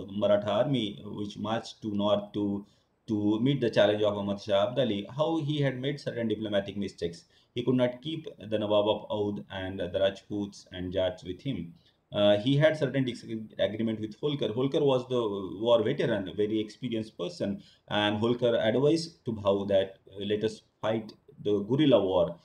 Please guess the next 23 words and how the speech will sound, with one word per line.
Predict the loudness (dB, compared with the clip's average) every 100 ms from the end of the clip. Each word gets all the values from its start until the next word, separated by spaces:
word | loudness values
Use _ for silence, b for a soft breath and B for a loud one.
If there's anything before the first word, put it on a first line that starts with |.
| b -2
We | 4
are | 4
expert | 4 -2 -4 -2
in | -2
the |
guerrilla | 0 0 4 4
war. | 4 0
Let | -4 -6
us | -6
not | -4 -4 -2
go | -2
into | -2 -2
the | -6
frontal | -6 -8 -8
coalition | -4 -2 -2 -4 -6
against | -6 -6
Ahmad | -6 -4 -6
Shah | -4 -2
Abdali, | 0 0 -2 -4
who | -6
is | -6 -4
a | -4
very, | -4 -6 -8